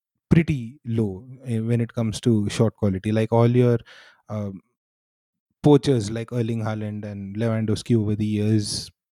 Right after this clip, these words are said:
they routinely have point one six, point one seven, point one eight. You know, point one five in general is, like, decent for a striker. So it almost feels like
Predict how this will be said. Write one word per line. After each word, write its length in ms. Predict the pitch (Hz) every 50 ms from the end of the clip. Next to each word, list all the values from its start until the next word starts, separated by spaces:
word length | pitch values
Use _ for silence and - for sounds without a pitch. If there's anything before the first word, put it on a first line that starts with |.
| _ _ 127 123 120
they 160 | 120 127 123
routinely 480 | 120 117 113 113 127 120 117 113 117 104
have 300 | 113 107 110 110 104 -
point 300 | - 113 107 104 101 -
one 200 | 107 104 101 95
six, 240 | - 107 101 - -
point 340 | - - 110 101 98 -
one 160 | 104 101 101 95
seven, 300 | - 107 101 98 98 98
point 320 | - 101 98 98 98 -
one 200 | 98 95 92 90
eight. 160 | 90 92 - -
You 80 | 107
know, 100 | 113 120
point 300 | 123 - 131 127 127 -
one 160 | 131 123 117
five 260 | 110 - - 127 131 127
in 160 | 123 113 104
general 340 | 104 107 104 101 113 117 117
is, 340 | - 117 107 98 95 - - -
like, 200 | 104 98 95 92 95
decent 380 | 104 104 104 - 95 90 90 - - - - - - - _
for 140 | - - 107
a 100 | 104 98
striker. 420 | - - - 95 87 - - 87 - - - _ _ _ _ - - _ _
So 380 | - - - 160 160 160 156 - _ _ _ -
it 140 | 160 180
almost 560 | - - 139 143 147 160 175 196 202 - - -
feels 580 | - - 165 165 170 170 175 170 165 - -
like 320 | 160 156 156 160 156 -